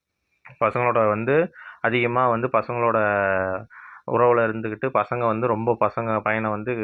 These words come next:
கெடுத்துக்கிட்டு இருக்கிறாங்க. பையனுக்கு வந்து குடிப்பழக்கம் இருக்குது, புகைப்பிடிக்கிற பழக்கம் இருக்குது, இந்த மாதிரி பழக்கம் இருக்குதுலாம் அவங்க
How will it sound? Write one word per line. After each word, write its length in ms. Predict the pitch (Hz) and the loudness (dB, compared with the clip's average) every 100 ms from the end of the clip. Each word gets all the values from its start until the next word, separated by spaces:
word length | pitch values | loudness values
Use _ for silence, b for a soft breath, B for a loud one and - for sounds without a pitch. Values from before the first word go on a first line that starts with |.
| 101 | -4
கெடுத்துக்கிட்டு 440 | 107 107 120 113 107 | -2 -2 -2 -4 -2
இருக்கிறாங்க. 360 | 98 95 92 92 87 - _ _ 110 | -2 -2 -4 -6 -8 -12 _ _ -2
பையனுக்கு 300 | 110 113 107 | 0 0 -4
வந்து 140 | 113 | -2
குடிப்பழக்கம் 420 | 113 117 110 101 | -2 0 0 0
இருக்குது, 300 | 95 98 101 92 - B B B B B B B B | -2 0 0 -2 -8 B B B B B B B B
புகைப்பிடிக்கிற 560 | 117 120 120 120 113 110 | 2 2 2 0 0 0
பழக்கம் 300 | 107 101 101 | -2 0 -4
இருக்குது, 300 | 95 95 95 92 B B | -2 0 0 -2 B B
இந்த 160 | _ 110 | _ 0
மாதிரி 200 | 117 120 | 0 2
பழக்கம் 300 | 113 110 110 | 0 0 -2
இருக்குதுலாம் 460 | 104 104 101 117 117 | -2 -2 0 2 2
அவங்க 200 | 107 | 2